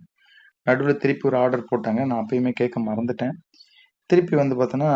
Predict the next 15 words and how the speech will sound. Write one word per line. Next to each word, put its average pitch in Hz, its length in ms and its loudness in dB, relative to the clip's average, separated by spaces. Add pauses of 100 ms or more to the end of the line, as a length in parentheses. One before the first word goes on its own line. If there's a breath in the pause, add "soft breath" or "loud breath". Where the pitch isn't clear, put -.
(420)
இப்ப 131 220 0
ஒரு 123 120 4
ஆர்டர் 120 360 2
கொடுத்தாங்க. 110 420 -4 (680)
So, - 200 -4 (540)
அப்ப 127 280 0
கேட்கும்போது 139 440 -2
தான், 160 200 4
"எப்படி 127 220 0
இருக்கு 160 200 0
மருந்து 120 320 2
உங்களுக்கு?" 110 320 -4 (240)
அப்படின்ற 110 320 -6
மாதிரி 110 260 -4
கேட்டேன். 117 400 -2